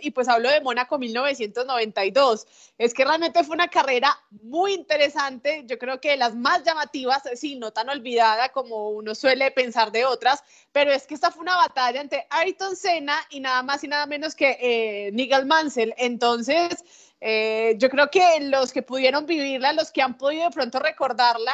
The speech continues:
y que aún lo hacen, digamos que los canales oficiales de la, de la Fórmula uno y también obviamente los que los transmiten acá en Latinoamérica, que solían mostrar un poco estas carreras, pues obviamente, eh, recordar Mónaco mil novecientos noventa y dos o Mónaco mil novecientos ochenta y cuatro o cualquier otro año, yo creo que es,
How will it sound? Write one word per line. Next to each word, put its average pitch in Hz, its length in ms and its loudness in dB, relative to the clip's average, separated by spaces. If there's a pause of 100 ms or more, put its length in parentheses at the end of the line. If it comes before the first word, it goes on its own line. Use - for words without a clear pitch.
(120)
y 302 140 -10
que 269 180 -4
aún 294 480 -2
lo 277 180 2
hacen, 254 320 -2
digamos 233 380 -16
que 285 100 -10
los 269 160 -10
canales 226 680 0
oficiales 254 640 0
de 247 80 0
la, 208 240 0
de 220 80 -2
la 220 100 0
Fórmula 226 440 0
uno 226 200 -4
y 277 60 -8
también 226 340 -4
obviamente 254 380 -6
los 254 160 -6
que 240 80 -10
los 220 120 -4
transmiten 220 520 -2
acá 254 180 0
en 208 60 -2
Latinoamérica, 254 840 0 (320)
que 262 140 2
solían 262 480 2
mostrar 285 400 2
un 254 80 -6
poco 302 240 -4
estas 294 240 -4
carreras, 285 520 0 (260)
pues 247 180 -6
obviamente, 262 920 -2
eh, 233 80 2
recordar 226 600 0
Mónaco 277 360 0
mil 254 140 -6
novecientos 240 500 -2
noventa 240 440 0
y 214 40 0
dos 277 240 2
o 269 100 -4
Mónaco 233 380 0
mil 262 160 -10
novecientos 240 520 -6
ochenta 226 340 -4
y 214 60 -2
cuatro 240 420 4
o 277 220 0
cualquier 254 480 0
otro 294 360 0
año, 294 360 -2
yo 262 120 -12
creo 247 220 -8
que 262 340 -4
es, 226 120 -6